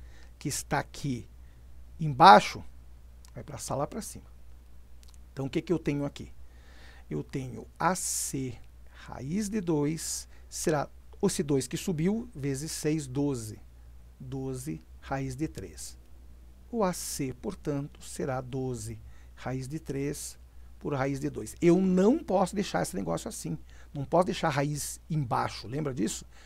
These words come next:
Então vai ter que racionalizar. Multiplica em cima e embaixo por raiz de dois, pra poder sumir com aquela raiz fedorenta lá. O seu A C, por que grosso desse jeito, velho?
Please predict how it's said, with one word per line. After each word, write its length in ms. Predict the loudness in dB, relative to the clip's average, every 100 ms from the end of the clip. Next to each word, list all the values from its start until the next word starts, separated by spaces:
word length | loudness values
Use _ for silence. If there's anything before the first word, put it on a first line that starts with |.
| -18 -18
Então 140 | -8 -4
vai 100 | -2
ter 160 | -2
que 140 | -2 0
racionalizar. 720 | 0 0 0 0 0 -2 -6 -12 -20 -14
Multiplica 640 | -12 -8 -6 -4 -4 -4 -4
em 160 | -4
cima 580 | -4 -4 0 2 2 2
e 180 | 0 2
embaixo 680 | 2 4 4 4 2 -4 -8 -10 -20 -20 -8
por 300 | -4 -4 -6 -18 -20 -18
raiz 300 | -6 -4 -2
de 120 | -4
dois, 460 | -6 -8 -14 -18 -18 -20 -20 -20 -14
pra 120 | -10
poder 240 | -8 -8 -8
sumir 340 | -6 -6 -4
com 80 | -6
aquela 260 | -4 -4
raiz 400 | -2 -4 -6 -10
fedorenta 520 | -10 -8 -8 -10 -14 -16
lá. 100 | -16 -18 -18 -20 -18 -20 -18 -18 -18 -18 -18 -20 -20 -20 -10
O 120 | -8
seu 320 | 0 4 6 6
A 60 |
C, 420 | 4 -6 -4 -4 -6 -8
por 200 | -6 -8
que 160 | -2 0
grosso 420 | 6 6 6 -2
desse 320 | -4 -4 -6
jeito, 460 | -4 -2 -2 -4 -14
velho? 260 | -14 -16